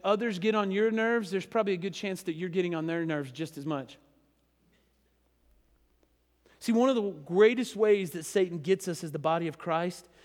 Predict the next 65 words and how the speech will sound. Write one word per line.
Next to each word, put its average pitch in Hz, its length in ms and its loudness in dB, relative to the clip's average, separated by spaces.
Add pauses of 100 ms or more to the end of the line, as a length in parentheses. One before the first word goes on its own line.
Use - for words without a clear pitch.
(160)
one 202 240 4
of 190 60 0
the 170 60 -4
greatest 196 360 4
ways 208 160 4
he 196 80 -6
gets 202 220 0
us 185 120 -8
to 196 60 -2
not 185 220 2
walk 185 320 2
in 202 80 0
the 175 80 2
joy 190 260 4
of 170 80 -2
the 170 80 -2
Lord, 185 320 2 (260)
is 180 140 -2
to 202 100 -6
get 196 200 0
us 226 120 -2
to 190 100 -2
focus 208 440 2
on 185 100 -2
the 165 80 -2
weakness 185 440 -4
of 151 100 -4
brothers 175 320 0
and 160 100 -6
sisters 180 400 -6
around 156 380 -2
us. - 320 -8 (1300)
And 143 140 -6
then 156 100 0
we 156 80 0
begin 147 240 -4
to 143 60 -6
grumble 147 360 -4
and 139 100 -6
we 139 80 -6
begin 131 180 -8
to 135 60 -12
complain 123 440 -12
about 113 260 -12
them. 107 200 -18 (1120)
I - 20 -6
mean, 170 100 0
I'm 185 120 2
guilty 165 300 0
of 143 40 -8
this 151 160 -6
as 147 80 -8
a 135 60 -8
pastor. 165 380 0
I - 20 0
do 175 140 -2
it 170 60 -2
all 175 100 2
the 175 60 -10
time. 196 200 0
I 165 60 -4
get 175 160 -4
frustrated. 175 640 -2
I 165 80 4
go, 170 180 0